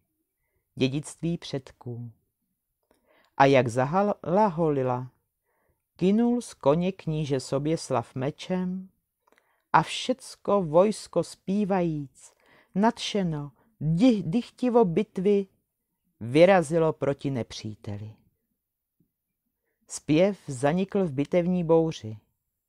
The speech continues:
Bouřila údolím, kde se vojska srazila. Němci se statečně bili,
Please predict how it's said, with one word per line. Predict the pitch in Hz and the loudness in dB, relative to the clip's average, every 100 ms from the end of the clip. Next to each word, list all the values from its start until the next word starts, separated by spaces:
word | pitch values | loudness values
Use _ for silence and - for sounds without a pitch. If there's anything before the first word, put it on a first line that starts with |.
| _ _ _ _ _ _ - | _ _ _ _ _ _ -14
Bouřila | 113 165 170 147 151 139 131 - | 2 4 4 2 0 0 0 0
údolím, | 185 170 151 143 127 127 131 131 _ _ _ _ _ _ | -2 0 -2 -2 -4 -8 -10 -14 _ _ _ _ _ _
kde | 123 147 | -6 -4
se | - 131 | -2 -2
vojska | 123 165 196 - - 190 | 2 2 0 -6 -4 -4
srazila. | 185 - 127 120 110 98 98 95 _ _ _ _ _ _ _ _ _ _ _ _ _ _ _ _ _ | -4 -6 -4 -4 -6 -10 -12 -16 _ _ _ _ _ _ _ _ _ _ _ _ _ _ _ _ _
Němci | 123 123 127 - 147 | -4 -2 -2 -4 -6
se | - 156 | -4 -4
statečně | - 196 226 - - 117 | 0 0 0 -2 -6 -6
bili, | 104 107 113 | -6 -8 -10